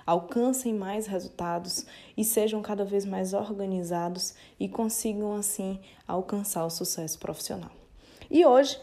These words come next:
eu tô aqui pra quebrar barreiras, pra desmistificar e pra quebrar paradigmas de uma vez por todas. Eu que sempre falo que vendas é um grande mito dentro da fisioterapia para o fisioterapeuta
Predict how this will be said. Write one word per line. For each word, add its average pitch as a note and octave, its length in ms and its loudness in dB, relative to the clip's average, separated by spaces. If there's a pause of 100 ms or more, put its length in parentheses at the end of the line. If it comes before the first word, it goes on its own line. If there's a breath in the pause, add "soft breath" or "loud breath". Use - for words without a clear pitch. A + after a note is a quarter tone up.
(240 loud breath)
eu A#3 100 8
tô C4 140 4
aqui C#4+ 240 4
pra C#4+ 200 -2
quebrar B3+ 440 4
barreiras, E3+ 560 -4
pra A#3 160 2
desmistificar B3 1120 0 (300 loud breath)
e A#3+ 120 2
pra B3 280 0
quebrar A#3 760 -2
paradigmas G#3 720 -2
de F#3+ 120 -4
uma G3+ 180 -4
vez F#3+ 340 -6
por - 260 -6
todas. - 600 -6 (380 loud breath)
Eu C4 140 6
que C4+ 100 0
sempre D4 340 2
falo F#3+ 540 -2
que - 180 -6
vendas E3+ 840 0 (260 loud breath)
é F3 100 0
um F3+ 140 0
grande G#3+ 320 4
mito G#3+ 420 4
dentro F3+ 300 0
da E3+ 80 0
fisioterapia D#3+ 720 -2
para F#3 320 -2
o G#3 40 -6
fisioterapeuta F3 840 -6